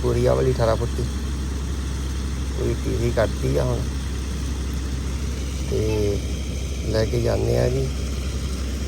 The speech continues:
ਮੰਡੀ ਨੂੰ। ਸਾਢੇ ਕੁ ਤਿੰਨ ਖੇਤਾਂ ਦਾ ਮਾਲ ਪੈ ਗਿਆ ਜੀ, ਸਮਝ ਲਓ। ਤੇ ਦੂਜੀ ਟਰਾਲੀ ਖੜੀ ਕਰਦੀ ਲਿਆ ਕੇ ਆਪਾਂ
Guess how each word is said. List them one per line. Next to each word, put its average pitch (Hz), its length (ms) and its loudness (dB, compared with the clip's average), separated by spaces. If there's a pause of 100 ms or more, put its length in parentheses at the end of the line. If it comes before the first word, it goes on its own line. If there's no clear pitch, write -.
(140)
ਮੰਡੀ 120 320 2
ਨੂੰ। - 120 0 (1900)
ਸਾਢੇ 135 220 4
ਕੁ 170 120 0
ਤਿੰਨ 139 240 2 (440)
ਖੇਤਾਂ 139 280 2
ਦਾ 139 80 6
ਮਾਲ 127 220 6
ਪੈ 117 180 2
ਗਿਆ 104 140 2
ਜੀ, - 140 -4
ਸਮਝ 123 220 2
ਲਓ। 131 160 2 (1300)
ਤੇ 117 100 2
ਦੂਜੀ 120 220 2
ਟਰਾਲੀ 123 320 2
ਖੜੀ 123 240 2
ਕਰਦੀ - 320 2
ਲਿਆ 60 260 4
ਕੇ - 160 0
ਆਪਾਂ - 240 0